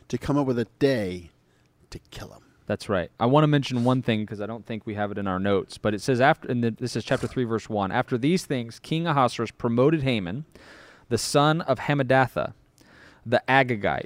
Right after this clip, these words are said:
Speaker 2: and advanced him and set his seat above all the princes who were with him." So this is the reason that, that he was supposed to be bowing to him. But I also wanna mention that Haman's identity is wrapped up in his forefather, Ag-, Agag.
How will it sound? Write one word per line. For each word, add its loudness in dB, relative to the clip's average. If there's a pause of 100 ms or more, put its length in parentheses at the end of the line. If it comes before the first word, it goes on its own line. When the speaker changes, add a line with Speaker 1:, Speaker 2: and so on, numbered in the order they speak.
(140)
Speaker 2:
and 0
advanced 0
him 0
and -4
set 0
his -4
seat -4
above 0
all 4
the -2
princes -2
who -4
were 0
with -2
him." -8
So -12
this -6
is -8
the -2
reason -2
that, -4 (140)
that -4
he -2
was -2
supposed -6
to -10
be -4
bowing 0
to -4
him. -2
But -2
I -2
also 2
wanna -2
mention -6
that -4 (340)
Haman's 0
identity 2 (260)
is -4
wrapped 4
up 2
in 0
his -2
forefather, 2 (160)
Ag-, 0
Agag. -2